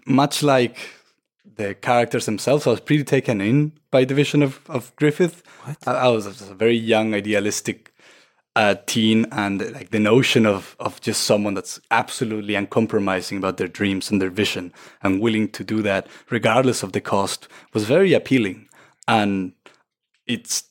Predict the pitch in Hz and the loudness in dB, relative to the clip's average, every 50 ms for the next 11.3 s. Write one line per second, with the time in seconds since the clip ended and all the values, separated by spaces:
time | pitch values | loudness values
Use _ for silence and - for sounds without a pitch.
0 | - - 117 - - 117 113 113 107 - 127 131 147 139 131 - - - 117 113 | -20 -14 -10 -8 -6 -4 -4 -4 -4 -2 0 2 2 2 2 0 0 0 0 2
1 | 123 123 - - 123 117 110 107 104 - - 107 - 104 104 101 98 92 - - | 0 0 0 0 0 2 2 0 -2 -6 -8 -4 0 2 2 2 0 -2 -8 -18
2 | _ _ _ _ _ - 117 107 104 98 90 - - - _ _ _ _ _ _ | _ _ _ _ _ 0 0 0 0 -2 -6 -10 -16 -20 _ _ _ _ _ _
3 | _ _ - 120 101 104 101 - - 120 117 120 123 131 135 135 120 107 98 98 | _ _ -6 -4 -4 -4 -4 -2 0 2 4 4 4 4 2 2 0 -2 -4 -6
4 | 104 - - - - 123 117 120 127 131 131 131 120 - - _ - 107 98 107 | -10 -12 -10 -4 0 2 4 4 4 2 0 -2 -6 -10 -14 _ -14 -8 -4 -2
5 | 107 104 101 92 - - - - - 110 101 95 - - 107 101 - 113 101 92 | -2 -2 -2 -4 -6 -6 -6 -4 -2 -2 -2 0 0 0 0 0 0 -2 -2 -2
6 | 95 110 110 117 110 139 135 147 147 - - - _ - - 127 - - 139 131 | 0 0 0 0 2 2 2 2 2 -2 -8 -20 _ -8 -4 -4 0 2 2 2
7 | 131 127 127 127 170 220 - - - 131 127 127 123 - _ _ _ _ _ _ | 4 2 0 -2 -4 -8 -8 -2 2 2 2 2 0 -2 _ _ _ _ _ _
8 | _ _ _ _ _ _ _ _ _ _ _ _ _ _ _ _ _ _ _ _ | _ _ _ _ _ _ _ _ _ _ _ _ _ _ _ _ _ _ _ _
9 | - - - - 131 113 110 107 104 101 - _ _ _ _ - 127 120 117 123 | -6 -6 -2 0 2 2 4 2 0 -2 -6 _ _ _ _ -14 -4 -2 -2 0
10 | - - 131 - - 147 139 - - 180 180 185 156 113 107 101 101 104 98 104 | 0 -2 -2 0 0 0 0 0 -2 -2 -4 -2 -2 -2 -2 0 -2 -4 -4 -6
11 | 95 92 92 92 92 - | -6 -8 -8 -10 -14 -16